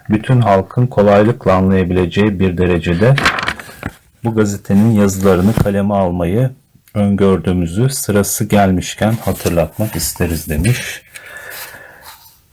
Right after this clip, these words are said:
Bir de beyit var makalenin sonunda. "Değil mi ki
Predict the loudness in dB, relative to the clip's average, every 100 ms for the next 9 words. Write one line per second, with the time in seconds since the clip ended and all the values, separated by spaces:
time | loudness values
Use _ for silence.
0 | _ _ -2 0 2 2 2 0 -2 -2
1 | -2 -10 -16 -20 -20 -6 -6 -2 -2 0
2 | -2 -4 -2 -2 0 2 2 2 -2 -20
3 | _ _ -20 -20 _ -20 -20 -14 -4 2
4 | 4 6 4 4 2 4 4